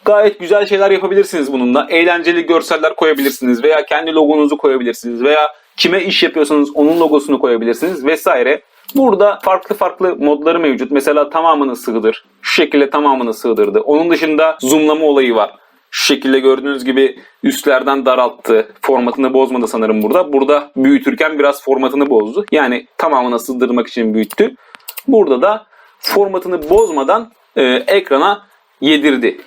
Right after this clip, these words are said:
E, o şekilde düşünebilirsiniz. Onun dışında işte ortalansın, e, yukarıya, sağa, sola vesaire gibi seçenekler mevcut.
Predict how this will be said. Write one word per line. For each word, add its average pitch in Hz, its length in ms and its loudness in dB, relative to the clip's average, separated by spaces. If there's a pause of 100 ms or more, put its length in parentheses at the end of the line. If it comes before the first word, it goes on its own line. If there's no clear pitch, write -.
(140)
E, 110 180 4
o 151 180 0
şekilde 143 340 -2
düşünebilirsiniz. 135 800 -2 (560)
Onun 208 260 2
dışında 202 640 0
işte 180 280 -4
ortalansın, 175 880 0
e, 131 80 0
yukarıya, 131 640 2
sağa, 131 280 0
sola 131 320 0
vesaire 139 380 0
gibi 123 280 -4 (200)
seçenekler 117 560 -2
mevcut. 127 500 -2